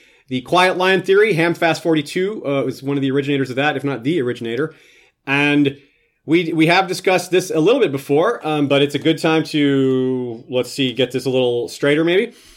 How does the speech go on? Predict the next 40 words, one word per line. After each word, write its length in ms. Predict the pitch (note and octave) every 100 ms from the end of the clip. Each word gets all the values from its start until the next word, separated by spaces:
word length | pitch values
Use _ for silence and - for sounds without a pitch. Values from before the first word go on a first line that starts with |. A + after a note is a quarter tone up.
| _ _ _ _ _ -
The 760 | B2 E3+ F3+ F3 E3+ F3 - - _ _ _ _ _ _ _ -
idea 460 | F#3+ E3+ E3+ B3+ F3+
that 400 | F#3+ F#3 F3+ -
he 340 | A#2 F3 F#3+
will 240 | F3 D#3
lose 220 | C#3 F3 D#3
his 100 | C#3
tongue 180 | F3+
to 80 | D#3
grayscale, 520 | C3+ E3 D#3 D3+ C#3
I 100 | C3
don't 360 | B2 G#2+ D#3 -
think 140 | D3
is 80 | B2+
gonna 160 | B2 A2+
happen. 360 | A#2 A2 F#2+
But 120 | G#2 C3
I 100 | C3+
do 320 | G#2 C#3+ D#3
think 300 | D#3 D#3 C3
that 200 | C3+ C#3
the 200 | C#3 D3
idea 480 | D3+ A#2 C#3 F3 E3
behind 340 | C#3 F3 B3
that 180 | D#3+ C#3
theory 240 | C3+ B2
might 240 | B2 B2+ -
be 140 | A#2
accurate. 380 | A2+ - F2+ -
In 140 | D3
other 160 | D3+ D3+
words, 200 | C#3 C3
the 100 | C#3+
idea 200 | C#3+ D3
that 60 |
he 100 | C3+
will 120 | B2+ C3
lose 160 | C3
his 120 | A2+
tongue. 320 | - C#3+ D#2